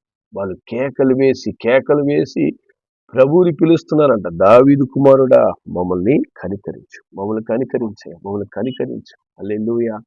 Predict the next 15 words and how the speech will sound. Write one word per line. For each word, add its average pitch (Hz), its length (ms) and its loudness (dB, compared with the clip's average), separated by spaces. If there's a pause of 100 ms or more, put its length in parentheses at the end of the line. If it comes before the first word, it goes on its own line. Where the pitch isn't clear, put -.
(680)
వారి 120 200 -4
కేకలు 147 580 -4
వారికి 117 320 -2
స్వస్థతను 135 680 -4
తీసుకొని 117 560 -6
రాలేదు. 92 400 -4 (1400)
వారి 92 200 -4
కేకలు 117 920 2
వారికి 104 320 -2
విడుదల 120 400 0
కలగజేయలేదు. 87 880 -6 (2000)
చాలాసార్లు 117 640 -2
మనం 98 260 -4
కేకలేస్తుంటాం. 92 1080 -6 (720)
చాలాసార్లు 107 880 -2